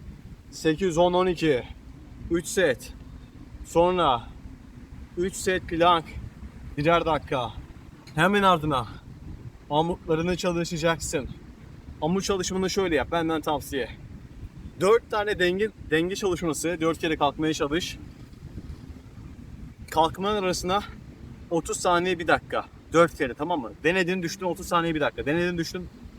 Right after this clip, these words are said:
otuz saniye bir dakika. Beşinci denemen, dayanacak bir yer bul. Denge tutuşunu yap, dayan. Otuz saniye ile bir dakika arası dayan. Sonra ikinci sete başlamadan, bunu dört set yapacaksın.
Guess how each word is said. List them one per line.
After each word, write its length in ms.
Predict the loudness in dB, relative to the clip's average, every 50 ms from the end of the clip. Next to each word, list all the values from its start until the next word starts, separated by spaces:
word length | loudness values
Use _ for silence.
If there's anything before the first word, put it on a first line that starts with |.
| -8 -2
otuz 280 | 0 0 0 0 -2 0
saniye 320 | 0 2 2 2 2 2
bir 80 | 4 4
dakika. 340 | 4 4 2 0 -2 -4 -4 -6 -14 -20 -20 -20 -20 -20 -20 -20 -20 -20 -20 -20 -8 0 2
Beşinci 420 | 2 2 2 0 -2 -2 2 2
denemen, 380 | 4 4 4 4 4 2 2 0 -6 -12 -16 -16 -16 -18 -16 -14 -16 -16 -16 -18 -18 -18 -18 -18 -18 -20 -20 -4 0
dayanacak 500 | 4 4 4 4 4 2 2 0 0 2
bir 60 | 2
yer 200 | 4 4 4 4
bul. 160 | 4 2 2 0 -4 -12 -18 -20 -18 -18 -18 -16 -16 -16 -16 -16 -16 -16 -16 -16 -16 -18 -18 -18 -20 -20 -20 -20 -12 -8
Denge 420 | -2 2 4 4 4 4 2 0
tutuşunu 420 | -2 -4 -6 -6 -4 -2 -2 -2 0
yap, 220 | 2 2 2 0 2 4
dayan. 320 | 4 4 4 4 0 -2 -4 -8 -12 -12 -14 -14 -16 -18 -16 -2 0
Otuz 280 | 0 0 0 -2 -4
saniye 320 | -2 0 0 2 2 2 0
ile 120 | 0 0
bir 80 | 2 0
dakika 260 | 0 0 0 -2 0
arası 320 | 0 0 -2 -4 -4 0
dayan. 400 | 2 4 6 8 6 6 6 4 0 -4 -12 -16 -16 -16 -16 -16 -18 -18 -18 -16 -10
Sonra 500 | 0 4 4 4 6 6 4 2 2 0 -4 -12 -18 -18 -18 -18 -18 -20 -20 -16 -6 -6
ikinci 340 | -4 -2 0 0 0 0
sete 240 | 0 -2 0 2 2
başlamadan, 460 | 2 2 2 2 0 0 2 0 0
bunu 160 | -2 -2 2 2
dört 160 | 2 2 2
set 120 | 0 -4
yapacaksın. 500 | -6 -6 -2 -2 -2 -2 -2 -6 -8 -8